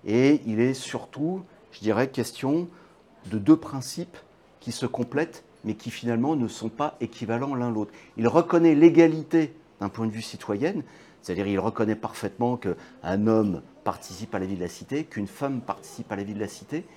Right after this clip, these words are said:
mais que par rapport à ça, il y a une différence psychologique absolument, euh, je dirais, incommensurable. Il va encore beaucoup plus loin.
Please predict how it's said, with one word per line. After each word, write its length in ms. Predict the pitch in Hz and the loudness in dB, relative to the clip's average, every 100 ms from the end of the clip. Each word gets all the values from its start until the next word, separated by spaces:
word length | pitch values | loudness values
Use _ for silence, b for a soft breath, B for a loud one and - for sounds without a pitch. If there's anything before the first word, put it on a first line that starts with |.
| B B B | B B B
mais 80 | 110 | -6
que 100 | 143 | -4
par 160 | 135 | -2
rapport 300 | 113 120 117 | -2 -2 -4
à 40 | 110 | -6
ça, 240 | - 175 B B - | -4 -6 B B -2
il 60 | |
y 40 | 113 | 2
a 20 | |
une 100 | 113 | 2
différence 520 | 117 120 120 151 - 104 | 0 -6 -4 -6 -8 -16
psychologique 720 | - 107 120 113 110 156 - B B B | -18 -10 -4 -2 -2 -6 -8 B B B
absolument, 680 | 104 - 110 107 117 151 160 - 95 | -12 -8 -4 -2 0 -2 -6 -10 -6
euh, 340 | 90 87 82 69 | -4 -4 -6 -10
je 60 | |
dirais, 240 | 85 101 110 - | -10 -10 -10 -12
incommensurable. 680 | - 117 113 - 85 73 64 - B B B B B B - - | -8 -4 -4 -4 -10 -10 -14 -18 B B B B B B -16 -6
Il 100 | 110 | 4
va 220 | 143 - | 6 6
encore 360 | 160 143 196 151 | 2 0 0 -2
beaucoup 300 | 120 135 156 | -4 -6 -6
plus 180 | - 123 | -4 -4
loin. 240 | 113 170 | -4 -6